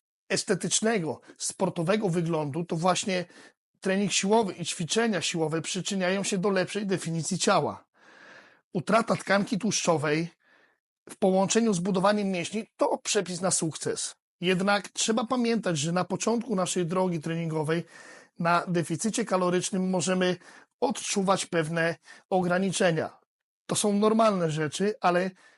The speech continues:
nie zniechęcaj się tym. Nasz organizm ma niesamowitą zdolność adaptacji i im więcej będziemy trenować, tym lepiej będziemy sobie z tym radzić. Podsumowując więc, pamiętaj, że trening siłowy jest bardzo dobry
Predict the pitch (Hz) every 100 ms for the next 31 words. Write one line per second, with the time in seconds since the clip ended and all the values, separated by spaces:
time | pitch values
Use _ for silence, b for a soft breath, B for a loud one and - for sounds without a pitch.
0 | b - 165 180 185 214 226 233 254 202
1 | 160 151 147 131 117 95 - b b -
2 | 175 208 - 254 220 175 185 190 180 175
3 | 165 170 160 - 175 170 175 185 156 170
4 | 170 160 160 147 - 165 - 202 202 B
5 | B B B 208 226 202 170 202 220 208
6 | 175 175 175 170 170 170 165 180 - -
7 | B B - 254 202 196 214 190 180 170
8 | 170 156 165 165 165 - b b - -
9 | - 202 170 147 - - - _ 185 -
10 | - 233 226 254 233 185 160 180 180 180
11 | - B B - 190 208 220 170 160 151
12 | 180 202 226 - 208 196 196 208 202 156
13 | 143 175 180 190 180 185 190 185 185 185